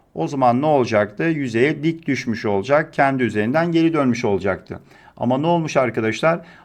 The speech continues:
Asal ekseni kesecek şekilde şöyle. Bu noktanın görüntüsü aynanın içerisinde odakla, odakla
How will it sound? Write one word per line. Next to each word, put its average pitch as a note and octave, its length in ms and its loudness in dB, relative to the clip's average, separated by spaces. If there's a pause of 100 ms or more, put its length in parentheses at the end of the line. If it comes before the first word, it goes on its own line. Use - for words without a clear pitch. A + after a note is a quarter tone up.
Asal C#3+ 280 -4
ekseni C3 400 -2
kesecek C3+ 500 -4
şekilde G#2 400 -2
şöyle. C3 680 2 (380)
Bu D#3+ 140 -2
noktanın C#3+ 460 0
görüntüsü A#2 380 0
aynanın B2+ 380 2
içerisinde B2 640 0
odakla, C3 920 4 (200)
odakla A#2+ 720 2